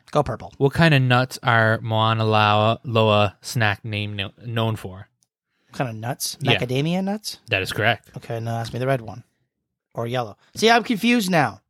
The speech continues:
Speaker 2: I think once we get to, y-, you'd have to read the instructions, but I think once
Speaker 1: I
Speaker 2: we
Speaker 1: All right. Hold on. We're gonna read these on the fly. We're gonna read these on the
Speaker 2: Read
Speaker 1: fly.
Speaker 2: them on the fly.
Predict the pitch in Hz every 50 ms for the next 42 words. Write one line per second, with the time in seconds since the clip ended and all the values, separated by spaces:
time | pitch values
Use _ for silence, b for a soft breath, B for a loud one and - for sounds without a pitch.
0 | _ _ _ _ _ _ _ _ - 143 139 131 - - 170 208 226 - - 147
1 | 123 139 160 160 - 156 147 139 156 135 - - - - - - - 170 165 151
2 | 131 160 - - 175 165 165 165 160 170 160 - 165 151 143 135 123 117 120 113
3 | 110 110 110 107 107 - - 127 107 95 - - 101 98 98 104 104 101 98 92
4 | - - 139 139 135 - 123 156 185 185 123 120 - _ - - _ _ B B
5 | B B B B B B B B B B B _ - 151 147 131 131 _ _ _
6 | _ _ _ _ _ _ _ _ _ _ _ _ _ _ _ _ _ _ - -
7 | 226 214 208 196 196 175 143 156 165 170 175 165 156 180 185 185 180 165 185 180
8 | 175 - - 196 185 147 127 113 - - - - - - _ _ _ _ _ _
9 | _ B B B B B B B B B 127 120 127 113 110 127 147 147 151 139
10 | 151 147 151 120 110 120 117 120 131 135 131 - - 131 104 92 90